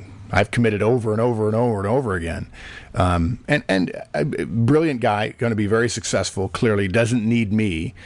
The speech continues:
Um, but it was a v-, powerful lesson about, uh, appreciation and the give and take of mentoring relationships and what to say and what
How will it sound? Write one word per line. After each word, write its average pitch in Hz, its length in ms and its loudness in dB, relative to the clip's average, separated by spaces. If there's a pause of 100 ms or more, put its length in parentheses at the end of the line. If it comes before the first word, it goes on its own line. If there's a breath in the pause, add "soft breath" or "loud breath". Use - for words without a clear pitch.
(320 loud breath)
Um, 82 440 2 (160)
but 101 120 2
it 92 100 -2
was 90 200 -2
a 82 100 -2
v-, 95 460 -4
powerful 120 840 0
lesson 92 640 -4
about, 82 600 0 (960 loud breath)
uh, 90 180 4
appreciation 101 960 0
and 85 320 2
the 95 200 -2
give 98 200 2
and 101 120 0
take 98 300 0
of 90 160 -4
mentoring 98 500 0
relationships 87 720 -2
and 90 320 0
what 98 140 2
to 92 80 -2
say 90 260 2
and 80 160 0
what 82 160 0